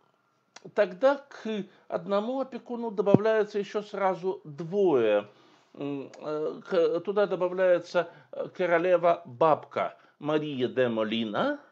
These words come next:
э, и, м, э,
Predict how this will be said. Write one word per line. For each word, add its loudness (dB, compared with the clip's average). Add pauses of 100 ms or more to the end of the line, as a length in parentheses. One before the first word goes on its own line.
(760)
э, 4 (260)
и, -4 (340)
м, -16 (960)
э, -2